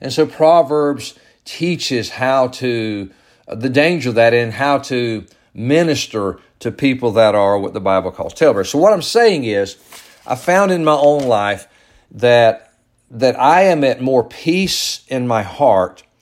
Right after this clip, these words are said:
I have more peace of mind when I saturate myself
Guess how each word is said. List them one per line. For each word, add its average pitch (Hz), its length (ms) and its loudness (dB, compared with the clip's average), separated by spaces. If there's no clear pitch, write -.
I 117 100 -8
have 127 200 0
more 139 180 0
peace - 640 -6
of 165 120 -4
mind 104 680 -6
when 123 260 -2
I 117 140 2
saturate 143 840 0
myself 113 760 0